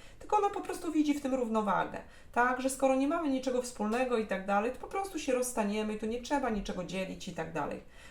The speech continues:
Ona uważa, że tak jest dobrze, jak jest. Mm, natomiast wy jednak byście czegoś sobie więcej życzyli, najprawdopodobniej. Ona się czuje przy was w ogóle bosko. Kurczę. Bosko się czuje, dlatego że czuje się dla was bardzo ważna.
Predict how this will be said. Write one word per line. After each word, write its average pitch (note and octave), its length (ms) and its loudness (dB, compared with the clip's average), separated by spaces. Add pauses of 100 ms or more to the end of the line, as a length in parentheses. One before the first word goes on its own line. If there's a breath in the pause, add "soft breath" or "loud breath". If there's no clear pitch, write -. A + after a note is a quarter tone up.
Ona F4+ 160 2
uważa, C4 300 4
że A#3 100 -4
tak A3+ 200 -6
jest G3 180 -4
dobrze, G3 280 0
jak F3 240 -4
jest. - 300 -8 (420 loud breath)
Mm, F#3+ 520 0 (120)
natomiast A#3 500 2
wy A#3 320 2
jednak A3 300 0
byście G#3+ 260 -6
czegoś G3+ 320 -4
sobie G3 260 -4
więcej G3 360 -2
życzyli, F3 560 -2
najprawdopodobniej. D#3+ 1160 -6
Ona F3+ 180 0
się - 140 -6
czuje E3+ 280 -4
przy - 160 -6
was E3+ 180 0
w - 60 -8
ogóle E3 260 0
bosko. - 560 -6 (920 soft breath)
Kurczę. G3 680 -2 (1040)
Bosko - 320 0
się F3+ 140 -4
czuje, E3 320 -6
dlatego G3+ 340 -2
że A3 100 -4
czuje A3+ 220 -4
się G#3+ 120 -8
dla G#3 100 0
was G3+ 160 -2
bardzo F#3+ 260 -2
ważna. D3+ 380 -4